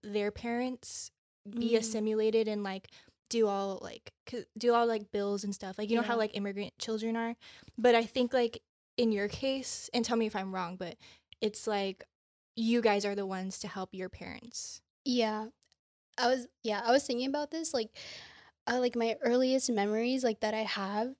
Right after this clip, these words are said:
Speaker 2: I've, like, I've always been, like, translating for my
Speaker 1: Mm-hmm.
Speaker 2: parents,
Speaker 1: Mm-hmm.
Speaker 2: especially, like, documents. They'd be like, and I'd, like, know the basic English,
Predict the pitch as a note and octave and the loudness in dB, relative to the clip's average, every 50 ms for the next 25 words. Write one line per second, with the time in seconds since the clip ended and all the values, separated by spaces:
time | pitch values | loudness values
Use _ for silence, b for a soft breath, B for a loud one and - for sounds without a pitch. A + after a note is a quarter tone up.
0 | _ - - A#3+ B3 A#3+ A3+ _ - A#3 A#3 G#3+ - - _ _ _ _ _ _ | _ 0 2 2 2 0 -6 _ -6 -6 -6 -6 -8 -18 _ _ _ _ _ _
1 | _ _ _ _ _ - A#3 A3 A3 - - G#3 G#3+ A3+ A#3+ A#3+ A3+ B3 A#3 A#3 | _ _ _ _ _ -4 -2 -2 -2 0 4 4 6 6 4 2 0 -2 -2 -2
2 | A#3 A#3 A3 G#3+ - - - G3 G3 G3+ G3+ A3 G#3+ A3 A3 A3 A3+ A3 - A3 | -2 -2 -4 -4 -6 -6 -4 -4 -4 -2 -2 -2 0 0 0 -2 -4 -4 -2 -2
3 | G#3+ G#3 G#3 G#3 B3 A#3 G3+ G#3 G3+ G3 G3 G3 G#3+ A#3+ - - - - - G#3+ | -2 -2 0 0 0 0 0 0 0 0 -2 -4 -4 -6 -6 -6 -4 -4 -2 0
4 | A3 G#3+ G3 F#3+ A#3+ A#3 A#3 A#3 A3+ G#3+ G#3 G3 F#3+ _ _ - - G3 F3+ G3 | 0 2 2 2 2 2 2 0 0 -2 -4 -4 -8 _ _ -6 -4 -4 -4 -6
5 | - - A3+ A3 A3+ A#3 A#3+ A#3+ A#3 - - - _ _ _ - B3 B3 B3 A#3+ | -8 -6 -4 -2 0 0 0 -2 -4 -6 -10 -12 _ _ _ -2 0 0 0 0
6 | A#3 A#3+ A#3 A#3 A#3 A#3 A#3 A3+ - - _ _ _ _ _ _ _ - B3+ B3+ | 0 -2 -2 -2 -2 -2 -4 -6 -8 -14 _ _ _ _ _ _ _ -10 -6 -4
7 | A#3 A#3 A#3+ A#3 A3 - A#3 A#3+ A#3 - A3 G#3+ G#3+ A3 A3 A3+ A#3+ A#3 - G#3+ | -2 -2 -2 -4 -2 0 0 0 0 0 0 2 2 2 2 0 -2 -2 0 -2
8 | A3+ A3 - B3 A#3+ A#3 - A3 G3+ A3 A3 A3+ A#3 A#3+ A#3+ A#3+ - | -2 -2 -2 -2 -4 -2 -2 -2 -2 0 0 2 2 2 2 2 0